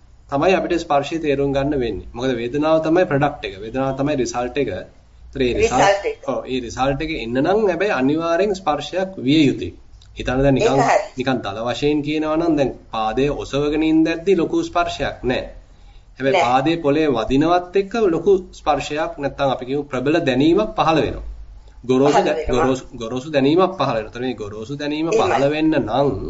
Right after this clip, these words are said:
Speaker 1: ඊට, ඊට මූලික වෙච්ච ඊට සරිලන පරිදි ගොරෝසු ස්පර්ශයකුත් සිද්ධ වෙන්න ඕනේ.
Speaker 2: සිද්ධ වෙන්න
Speaker 1: සිද්ධ
Speaker 2: ඕනේ.
Speaker 1: වෙන්න. ඒකට දැන් මේ පාදයේ පොළේ වදිනවා කියන අවස්ථාවේදී ඒ දැනීම පහළ වීමට අනිවාර්යෙන්ම අර වැදීම මුල් වෙනවා.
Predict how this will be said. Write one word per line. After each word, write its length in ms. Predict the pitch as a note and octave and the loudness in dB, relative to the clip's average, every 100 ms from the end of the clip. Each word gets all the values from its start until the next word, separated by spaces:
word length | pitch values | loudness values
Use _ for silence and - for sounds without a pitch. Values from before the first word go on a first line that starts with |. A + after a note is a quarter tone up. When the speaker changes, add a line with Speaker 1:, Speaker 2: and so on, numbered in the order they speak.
| G#2+ - - - - - - | -10 -14 -20 -20 -20 -20 -2
Speaker 1:
ඊට, 280 | C3+ D#3+ F#3 F3+ D#3+ | 0 4 4 4 2
ඊට 300 | C3 C#3 D3+ F3+ | 0 2 2 2
මූලික 460 | F3 F3 F3+ F3+ F#3 | 4 6 6 6 4
වෙච්ච 320 | F#3 F#3 F#3 G3 F#3 | 4 2 -2 -4 -2
ඊට 260 | C3 C#3+ F3 | -2 0 -2
සරිලන 440 | E3+ F3 F3+ F3+ | -2 -2 0 0
පරිදි 360 | F3+ F3+ F#3+ A3+ | 0 -2 -2 -2
ගොරෝසු 460 | F3 E3+ F3+ G#3+ | -2 2 0 0
ස්පර්ශයකුත් 560 | G3 F3+ F3 - G3 A3 | 0 0 0 0 -2 -2
සිද්ධ 220 | - E3+ | -2 0
වෙන්න 220 | A#2+ F#2 F#2 | 0 -4 -8
ඕනේ. 220 | - - - - - - - - | -16 -20 -20 -20 -20 -20 -18 -8
Speaker 2:
සිද්ධ 220 | A#3 G3+ | -2 0
වෙන්න 260 | F#3 D#3 B2+ | 2 0 -4
Speaker 1:
සිද්ධ 240 | C3 C#3 A#2 | -4 -2 -2
Speaker 2:
ඕනේ. 160 | F#2+ | -2
Speaker 1:
වෙන්න. 160 | G3+ F#3 | 0 2
ඒකට 160 | C#3 | 2
දැන් 160 | A2 G#2 - - | 0 -4 -10 -20
මේ 140 | - C3+ | -16 -4
පාදයේ 480 | B2+ B2+ C3+ D3+ D#3 | 0 2 2 0 0
පොළේ 340 | C3+ C3+ D3+ | 0 0 0
වදිනවා 600 | B2+ G#2 G2+ B2 D3 D#3+ E3 | -2 -2 -2 0 2 2 0
කියන 200 | F3+ F3+ | 0 2
අවස්ථාවේදී 1000 | C#3+ C3 A#2+ - D#3+ C#3+ A2 A2+ D3+ F#2 F2 - - - | 2 0 -4 0 2 2 0 0 2 2 -4 -12 -20 -4
ඒ 120 | D3 | -2
දැනීම 560 | C3+ A2+ A2+ C#3+ F3 F#3+ | 0 -2 2 6 6 6
පහළ 300 | D#3 C#3 D#3 E3+ | 4 2 2 2
වීමට 360 | F3 F#3 - | 2 2 2
අනිවාර්යෙන්ම 640 | F3+ C#3 F3 F#3+ G3 A3+ A3 | 2 2 4 4 4 2 0
අර 120 | G3+ | 0
වැදීම 460 | D#3 C#3 C#3 G3+ B3 B3 - | 4 2 2 2 4 4 0
මුල් 220 | E3 G#3+ | 0 2
වෙනවා. 280 | D3 F#2 | 2 -2